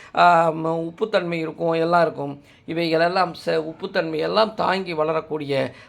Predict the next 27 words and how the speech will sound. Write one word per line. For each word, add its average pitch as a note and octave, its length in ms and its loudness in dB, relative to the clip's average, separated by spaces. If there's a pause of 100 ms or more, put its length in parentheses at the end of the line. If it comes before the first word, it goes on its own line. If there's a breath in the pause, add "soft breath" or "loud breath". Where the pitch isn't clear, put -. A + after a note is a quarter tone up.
ஒரு E3+ 200 2
வகையான D3 760 0 (300 loud breath)
தானியம் G#3 680 6
போன்ற G#3 560 2 (140)
ஒரு F#3 460 -6 (320)
செடி F#3+ 340 -4
என்ற E3+ 240 -2
காரணத்தினாலே D3 840 0 (180 loud breath)
இன்று D3+ 360 -4
உலகம் G#3 340 2
முழுவதும் D#3+ 580 -2 (180 soft breath)
இது F3 380 -4 (180 loud breath)
ஒரு D#3 280 2
அதிக D#3+ 300 0
அளவு. D3 360 -2
ஒரு F3+ 200 -2
கிலோ A#3 280 2
என்ன G#3+ 220 4
விலை G3 160 0
தெரியுமா? E3+ 300 -4
நம்ம E3 220 -4
இங்க D#3 280 -4 (100)
ஏற-, E3 420 0
ஏறக்குறைய E3+ 540 2
நூத்தி G3 380 -6
ஐம்பது D3 320 0
ரூபாயிலிருந்து D#3 600 0